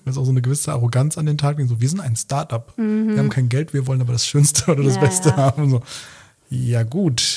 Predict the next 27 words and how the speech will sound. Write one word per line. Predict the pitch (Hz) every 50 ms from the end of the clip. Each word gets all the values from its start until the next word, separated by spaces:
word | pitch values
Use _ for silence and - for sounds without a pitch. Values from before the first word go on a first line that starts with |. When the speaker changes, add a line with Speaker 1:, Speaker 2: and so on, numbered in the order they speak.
| - - - - - -
Speaker 1:
ich | - - -
muss | 127 123 117
trotzdem | - - 190 - - -
meine | 131 120 120 117
Miete | 113 113 113 110 - 120
zahlen, | - - 127 117 117 113 113
Speaker 2:
Ja. | 113 214 220 185 185 -
Speaker 1:
<laughs> | -
liebe | 196 170 147 151 135 135
Startup. | 123 - - 120 - 143 135 - - 226 - - - - - - 208 208
Speaker 2:
Ja, | 208 214 226 240 226 196
Speaker 1:
Ähm. | - - - -
Speaker 2:
eben, | 220 214 233 220 202
man, | 196 202 214 - -
ich | - 214 - - - -
kann | - - 226
ja | 220 208
auch | 226
nicht | 240 233
verhandeln | - 208 196 202 196 196 208 208 208 208
und | 208 208
sagen, | 202 202 202 202
Speaker 1:
Ja. | 196 202
Speaker 2:
ja, | 208 208 214 202 - _ _ _ _ _ -
meine, | 220 208 202 208 208 208 220
meine | 214 208 226 233
Miete, | 233 240 254 262 277 294